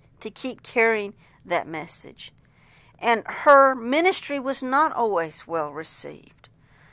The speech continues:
Uh, her message of repentance was not always well received.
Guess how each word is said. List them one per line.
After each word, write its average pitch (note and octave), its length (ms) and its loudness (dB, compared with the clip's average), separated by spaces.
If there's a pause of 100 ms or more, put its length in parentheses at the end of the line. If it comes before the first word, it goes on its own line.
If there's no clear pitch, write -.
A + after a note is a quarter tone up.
(260)
Uh, A3 160 6
her C4 200 6
message B3+ 680 0
of F#3 200 -10
repentance D4+ 760 -6
was G3 180 -8
not G#3+ 220 2
always G3 420 0
well F#3+ 280 2
received. D#3+ 800 -10